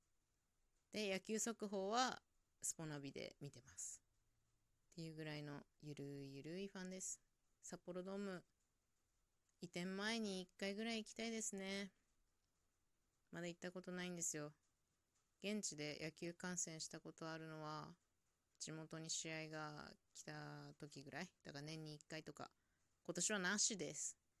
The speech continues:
すごく寂しい。現地応援したい。札幌ドーム行きたい。でも札幌行けないな、今な、怖いな。そして新球場も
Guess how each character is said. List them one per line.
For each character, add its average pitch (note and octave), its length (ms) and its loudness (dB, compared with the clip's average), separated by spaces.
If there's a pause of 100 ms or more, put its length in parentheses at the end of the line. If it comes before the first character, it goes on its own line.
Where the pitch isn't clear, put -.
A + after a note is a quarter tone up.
(260)
す - 180 -2
ご E3+ 140 -6
く - 100 -2
寂 E3+ 260 0
し E3+ 380 2 (640)
い。 D#3+ 60 0
現 D#3+ 100 -2
地 - 140 -4
応 E3 160 -4
援 E3+ 140 -6
し - 100 -2
た - 140 -4
い。 - 120 -10 (520)
札 G3 200 -8
幌 G#3 200 0
ド A3+ 100 2
ー A#3 40 2
ム A3 120 4
行 A3 100 0
き - 60 -6
た A#3+ 160 2
い。 A#3+ 100 -4 (640)
で A#3 80 2
も A#3+ 120 6
札 B3 160 8 (140)
幌 C4+ 420 4 (220)
行 A3 120 -4
け C4 160 -2
な C#4 220 4
い D4 100 2
な、 C#4+ 340 8
今 D4 280 10
な、 C#4 260 10
怖 C#4+ 260 6
い D4 40 6
な。 C#4+ 320 12 (2500)
そ G#3+ 60 0
し - 80 10
て A3 100 6
新 G#3+ 240 6
球 A3 200 2
場 G#3+ 200 2
も G3 240 2